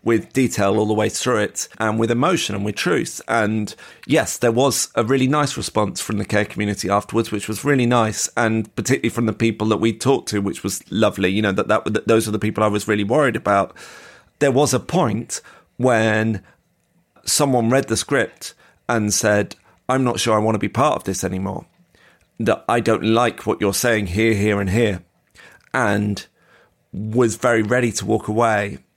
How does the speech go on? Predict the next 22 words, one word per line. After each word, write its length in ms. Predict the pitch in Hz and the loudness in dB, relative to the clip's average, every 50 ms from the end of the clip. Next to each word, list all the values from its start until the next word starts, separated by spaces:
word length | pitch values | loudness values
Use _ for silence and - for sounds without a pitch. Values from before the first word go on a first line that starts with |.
| _ _ _ _ - | _ _ _ _ -4
And 640 | 127 120 113 110 107 107 104 107 110 107 104 - - _ _ _ _ - | -2 0 0 2 2 2 0 0 0 -2 -4 -8 -12 _ _ _ _ -4
we 300 | 127 123 135 127 120 113 | 0 0 2 4 4 2
had 300 | 107 120 135 131 123 - | 2 2 0 0 -2 0
this 240 | 120 117 - - 127 | 0 0 0 0 0
moment, 320 | 139 147 135 120 110 - | 0 0 0 0 0 0
and 100 | 123 127 | -2 -2
it 60 | - | -2
was 120 | 123 143 117 | 0 -2 -2
about 720 | 131 - - 190 170 139 - - - - - - - - - _ _ - | -2 0 0 0 0 0 -2 -6 -10 -18 -18 -18 -18 -20 -20 _ _ -8
two, 360 | - - - 160 170 170 165 | -6 -2 0 2 2 2 2
three 320 | - - - 156 170 165 | -2 -2 0 0 0 2
weeks 240 | 151 160 160 - - | 2 0 -2 -2 -4
before 260 | - 143 - 147 147 | -6 -4 -2 -2 -2
filming, 440 | 139 - 156 151 156 160 170 165 - - _ _ _ _ - - - - _ _ | -2 0 -2 -2 -2 -4 -6 -8 -10 -14 _ _ _ _ -20 -20 -20 -20 _ _
where 260 | - 135 135 127 120 | -2 2 2 4 4
we 140 | 117 127 123 | 4 2 2
suddenly 340 | 113 - - 131 123 117 117 | 2 2 0 0 2 2 2
went, 320 | 113 113 107 107 107 - - | 2 2 2 2 0 0 0
"Is 200 | 123 117 - - | 0 0 2 2
this 320 | 117 - - - - - - | 0 0 0 -2 -4 -4 0
all 180 | - 123 120 113 | 2 2 2 4
wrong?" 400 | 113 117 117 101 95 101 95 - | 2 2 2 0 -2 -4 -8 -12